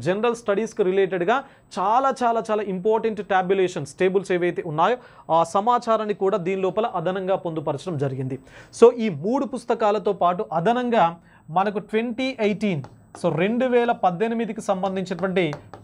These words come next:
ప్రీవియస్ క్వశ్చన్ పేపర్ ఏదైతే ఉందో, ఎందుకంటే టూ థౌజండ్స్ ఎయిటీన్ లోపల మనకు ఈ గ్రూప్ ఫోర్కు సంబంధించినటువంటి ఎగ్జామ్ జరిగింది కాబట్టి టూ థౌజండ్స్ ఎయిటీన్ పేపర్ను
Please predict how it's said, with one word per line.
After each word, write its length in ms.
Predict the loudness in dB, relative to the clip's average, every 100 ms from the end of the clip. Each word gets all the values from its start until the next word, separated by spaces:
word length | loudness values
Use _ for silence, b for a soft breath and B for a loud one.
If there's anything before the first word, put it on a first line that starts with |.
| -2
ప్రీవియస్ 500 | 0 0 0 0 0 -2 -4
క్వశ్చన్ 360 | -4 -2 -4 0
పేపర్ 280 | 0 0 0 0
ఏదైతే 320 | 0 0 -2 -4
ఉందో, 160 | -2 -2 -4 b b -2
ఎందుకంటే 300 | 2 2 0 -2
టూ 80 | -2 0
థౌజండ్స్ 340 | 0 0 -4 -2 0
ఎయిటీన్ 260 | 0 2
లోపల 240 | 2 4 2 0 -2
మనకు 240 | 0 2 2 0 B B -4 0
ఈ 20 | 2 0
గ్రూప్ 200 | 0 0 2
ఫోర్కు 260 | 2 0 -4
సంబంధించినటువంటి 600 | -4 -4 -6 -8 -8 -6 -6
ఎగ్జామ్ 300 | -2 -2 0
జరిగింది 300 | -2 -2 -2 -2
కాబట్టి 320 | -4 -4 -4 -6 B B -2
టూ 80 | 0 4
థౌజండ్స్ 380 | 4 2 0 -6 -2
ఎయిటీన్ 300 | -2 0 -4 0
పేపర్ను 340 | 0 2 0